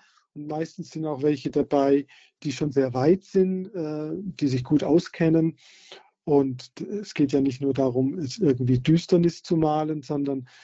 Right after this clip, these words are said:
sondern was kann ich tun, um, um mein Leben besser zu gestalten? Also das ist ja das Ziel und nicht nur herunterdrücken und Trübsal blasen. Nein, nein, also man arbeitet dann dran, äh, wie kommt, wie kommt man da raus?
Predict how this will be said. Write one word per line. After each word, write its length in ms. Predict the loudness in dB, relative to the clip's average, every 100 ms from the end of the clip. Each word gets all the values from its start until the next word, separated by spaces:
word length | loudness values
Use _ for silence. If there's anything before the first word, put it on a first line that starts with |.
| -20 _
sondern 320 | -6 -4 -2
was 160 | -4 -6
kann 280 | -6 -4 -4
ich 180 | -6 -10
tun, 480 | 2 4 6 4 0
um, 300 | -4 -4 -6
um 340 | -2 0 2
mein 220 | 2 4
Leben 260 | 4 2 2
besser 300 | -2 -2 -8
zu 160 | -6
gestalten? 640 | -6 -2 2 4 2 -2 -14 -14 -20 -16 -8
Also 180 | -4
das 180 | 0 0
ist 140 | 0 -2
ja 60 |
das 200 | -6 -8
Ziel 480 | -4 2 4 2 0
und 100 | 2
nicht 200 | 2 4
nur 140 | 2 4
herunterdrücken 840 | 4 2 2 -4 -2 -6 -4 -6
und 300 | -4 -4 -8 _ -20 -20 -20 _
Trübsal 380 | -2 2 0 0
blasen. 500 | -2 -4 -4 -6 -10 _ _ -6
Nein, 100 | -2
nein, 320 | -2 -2 -6
also 260 | -6 -4 -2
man 340 | -2 -2 -4
arbeitet 560 | -2 0 2 0 -4 -8
dann 160 | -8
dran, 400 | -8 -6 -4 -4 -8 _ _ _ _ -10
äh, 260 | -4 0
wie 140 | 0 -2
kommt, 220 | -2 0
wie 160 | 2 2
kommt 180 | 0 0
man 80 |
da 120 | 2 4
raus? 420 | 2 0 -4